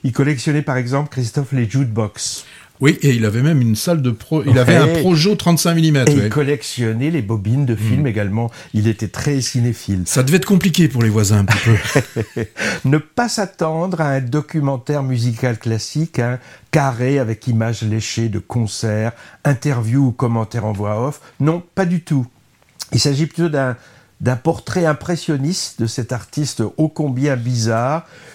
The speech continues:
Speaker 1: une sorte d'immersion dans son monde, euh, obsessionnel et poétique. Euh, Christophe, il est parfois à la limite du ridicule, mais sans jamais y tomber.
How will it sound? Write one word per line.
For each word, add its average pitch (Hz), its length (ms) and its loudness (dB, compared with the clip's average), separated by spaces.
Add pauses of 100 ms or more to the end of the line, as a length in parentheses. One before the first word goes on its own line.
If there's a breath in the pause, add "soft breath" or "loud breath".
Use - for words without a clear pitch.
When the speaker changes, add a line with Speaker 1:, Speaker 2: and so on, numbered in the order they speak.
Speaker 1:
une 135 140 2
sorte 175 340 -2
d'immersion 180 720 -2
dans 147 140 -2
son 143 180 -6
monde, 147 420 -2
euh, 104 200 -2 (560 loud breath)
obsessionnel 131 880 -2
et 117 40 0
poétique. 127 640 -4 (420 loud breath)
Euh, 139 280 -2
Christophe, 170 520 -2
il 165 80 0
est 160 40 2
parfois 165 340 -4
à - 20 -2
la 156 100 0
limite 180 420 2
du 156 160 2
ridicule, 196 920 0 (340 loud breath)
mais 151 180 2
sans 170 200 -2
jamais 180 300 0
y 180 120 0
tomber. 120 460 0